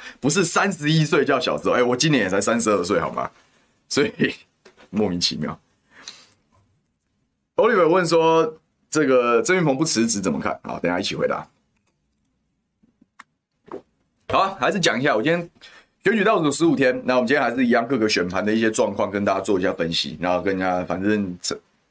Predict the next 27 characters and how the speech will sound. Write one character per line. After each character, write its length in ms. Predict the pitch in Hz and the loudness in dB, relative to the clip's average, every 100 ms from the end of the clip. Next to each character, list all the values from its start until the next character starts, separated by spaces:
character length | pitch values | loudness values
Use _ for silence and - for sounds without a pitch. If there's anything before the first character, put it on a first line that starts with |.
| _ _ _ - | _ _ _ -4
反 120 | 95 | -2
正 100 | 113 | 0
聊 100 | 95 | 2
聊 140 | 92 | 0
天 180 | 85 85 | -2 -4
嘛。 140 | 82 - _ - _ - | -4 -8 _ -20 _ -4
那 160 | 139 | 0
我 140 | 139 123 | 2 0
目 180 | 170 | 0
前 160 | 170 123 | 0 0
为 120 | 123 | 0
止 80 | 123 | -2
看 180 | 143 127 | -4 0
到 160 | 120 | 0
的， 400 | 104 98 95 92 - - - _ _ _ _ _ | 0 0 0 -2 -6 -14 -16 _ _ _ _ _
呃， 320 | - 95 95 92 | -2 0 0 0
选 180 | 104 | -2
战 200 | 101 143 | 0 -2
的 80 | 110 | -2
结 240 | 101 92 101 | -2 0 2
论 180 | 117 | 0
就 160 | 104 104 | 0 0
是 500 | 101 104 87 76 67 - | 2 0 0 -2 -4 -8
“空 400 | - 110 110 113 | -4 -2 -2 0
热 200 | 120 98 | 0 0
路 280 | 87 113 80 | 0 -2 -2
冷” 180 | 64 | -4